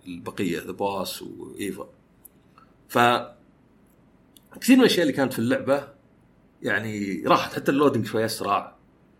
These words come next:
آه، الكاميرا زي ما قلت، والتحكم، وإنك تقدر تغير بينهم، تقدر تحط فلاتر. فيعني متى ما النور ما عجب كل شيء.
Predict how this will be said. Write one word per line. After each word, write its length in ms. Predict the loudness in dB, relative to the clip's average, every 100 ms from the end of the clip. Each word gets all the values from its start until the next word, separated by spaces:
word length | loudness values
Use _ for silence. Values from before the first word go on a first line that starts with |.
| _ _ _ _
آه، 640 | -2 2 2 2 2 2 0 -2 -8 -8 -12 -20 _ _ _ _ _ _ _ _ _ _ -8
الكاميرا 320 | 0 2 2
زي 120 | 2
ما 60 | 0
قلت، 360 | 0 0 -2
والتحكم، 800 | -8 -10 -6 -6 -2 0 0 -2 -10 -20 _ _ _ _ _ -8
وإنك 200 | -2 4
تقدر 180 | 4 4
تغير 300 | 2 0 2
بينهم، 380 | 2 2 2
تقدر 140 | 2 2
تحط 200 | 0 -6
فلاتر. 640 | -6 -2 -2 -2 -6 -8 -20 _ _ _ _ _ -12
فيعني 580 | -6 -4 -2 -4 -4 -6
متى 200 | -6 -2
ما 480 | 0 0 -2 -4 -8 -12 -16 -20 _ _ -20 _ _ -6
النور 300 | 0 2 2
ما 140 | 0
عجب 260 | 0 0 -2
كل 320 | -2 -6 -6
شيء. 440 | -2 -2 -2 -4